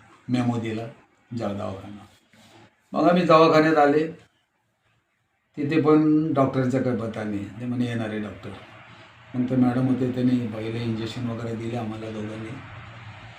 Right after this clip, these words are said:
इतक्यात मग एक एपीआय चौधरी म्हणून आहेत पोलीस स्टेशनवरून, एपीआय भरत चौधरी, त्यांचा आम्हाला फोन आला.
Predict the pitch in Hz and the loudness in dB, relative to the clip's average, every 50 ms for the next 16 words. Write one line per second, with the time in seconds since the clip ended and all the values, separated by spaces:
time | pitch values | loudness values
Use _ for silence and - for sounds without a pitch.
0 | - - - - - - - - - - - 120 - - - 135 135 - 139 127 | -20 -20 -18 -18 -16 -16 -16 -16 -18 -18 -18 -18 -18 -14 -12 -12 -10 -6 -4 -4
1 | 123 120 127 127 127 131 127 127 127 127 127 127 127 127 123 120 110 - - 127 | -4 -2 -2 0 0 2 2 2 0 2 2 2 2 2 0 0 -2 -4 -4 -2
2 | 123 120 123 123 120 120 127 135 135 - 165 165 165 170 165 160 - - 151 147 | 0 0 0 0 0 0 0 0 0 2 4 6 8 8 8 6 2 0 2 4
3 | 151 147 165 170 185 170 156 151 147 135 127 110 104 104 101 - 117 110 113 107 | 4 6 6 6 6 6 8 8 8 8 6 4 4 0 -4 -4 -6 -6 -6 -4
4 | - 120 110 - 131 123 120 120 123 143 156 151 131 123 117 117 - 135 131 131 | -4 -6 -6 -4 -4 -4 -4 -2 -2 -2 0 2 2 0 0 -2 0 0 2 2
5 | 127 131 131 139 139 - - - 113 113 123 127 135 135 131 - 131 117 113 107 | 2 2 0 0 -2 -6 -10 -10 -6 -2 0 0 2 0 0 0 -2 -4 -4 -4
6 | 110 110 107 - - - - - - - - - - - - - - - - - | -4 -6 -8 -8 -10 -14 -14 -14 -16 -16 -16 -16 -16 -16 -16 -16 -16 -16 -16 -16
7 | - - - - 139 147 151 151 165 160 156 151 151 151 143 135 123 123 113 104 | -16 -14 -2 0 2 2 4 6 6 6 8 8 8 8 6 6 2 0 -2 -2
8 | 101 98 98 95 | -4 -6 -8 -10